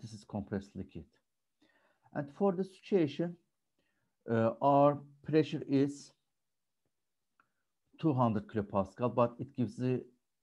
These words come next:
at least five megapascal. Therefore, we cannot find the, our situation, the compressed liquid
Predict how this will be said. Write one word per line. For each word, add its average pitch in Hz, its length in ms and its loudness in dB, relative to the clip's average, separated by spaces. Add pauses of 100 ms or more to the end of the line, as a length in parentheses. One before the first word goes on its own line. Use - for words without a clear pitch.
at 131 200 -2
least 120 320 -2 (120)
five 120 200 4 (140)
megapascal. 98 720 -4 (180)
Therefore, 127 360 0
we 123 180 0
cannot 123 540 -4
find 107 200 -2 (100)
the, 127 200 -4 (1040)
our 117 280 8
situation, 113 680 0
the 120 160 2 (100)
compressed 107 460 -4
liquid 104 240 -6